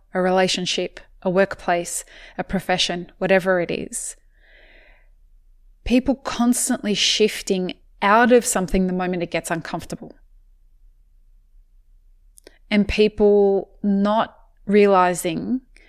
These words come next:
that perhaps leading yourself is the idea that I need to stay so that I can show the,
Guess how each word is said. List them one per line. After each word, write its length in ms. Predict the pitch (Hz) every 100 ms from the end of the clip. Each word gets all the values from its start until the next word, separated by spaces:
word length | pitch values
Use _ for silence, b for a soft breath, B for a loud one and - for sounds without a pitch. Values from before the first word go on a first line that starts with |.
| b b b _
that 360 | - 196 185 - - _ _ _ _ -
perhaps 720 | 208 - - 208 185 - -
leading 420 | 196 202 202 190
yourself 880 | 185 175 - 190 170 - - - - - _ _ _
is 680 | - 214 185 - - - - _ - _ _ _
the 140 | - 196
idea 640 | 175 170 170 160 185 240 _ _ b b b -
that 120 | 190
I 100 | 185
need 440 | 190 190 196 185
to 100 | -
stay 540 | 180 - - 180 170 165
so 200 | - 170
that 140 | 165
I 60 | 165
can 200 | - 175
show 360 | - 185 170
the, 180 | 165 -